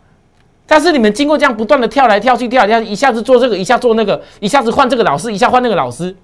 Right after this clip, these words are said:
结果呢，你们手边剩下多少钱？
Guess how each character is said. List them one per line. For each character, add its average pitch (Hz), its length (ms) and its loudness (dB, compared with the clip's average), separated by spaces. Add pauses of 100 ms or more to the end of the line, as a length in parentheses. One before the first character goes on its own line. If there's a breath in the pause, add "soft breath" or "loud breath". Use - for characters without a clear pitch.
(180)
结 262 220 4
果 196 240 0
呢， 196 180 0 (1700)
你 131 140 -6
们 160 100 -4
手 - 100 -8
边 135 140 -6
剩 160 100 -8
下 151 80 -8
多 127 160 -10
少 92 80 -12
钱？ - 220 -20